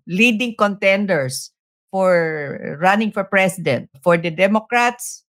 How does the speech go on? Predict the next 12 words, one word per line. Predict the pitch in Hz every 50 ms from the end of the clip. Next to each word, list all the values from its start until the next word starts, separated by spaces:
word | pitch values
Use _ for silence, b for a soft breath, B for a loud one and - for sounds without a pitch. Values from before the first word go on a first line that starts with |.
| _ _ _ _ 160
Joe | - 214 220
Biden, | 196 180 185 175 170 156 135 131 123 135 139 135 -
who's, | 170 165 165 -
like, | 180 170 160 160 -
over | 160 160 160 180 165
eighty | 160 165 175 - 190
years | 190 196 208 214 220 247
old. | 262 269 294 277 233 214 - _ _ _ _ _ _ _ _ _ -
And | - 165 170 170 160
then | 185 185 190 208
you've | 214 214 185
got | 214 208 202 202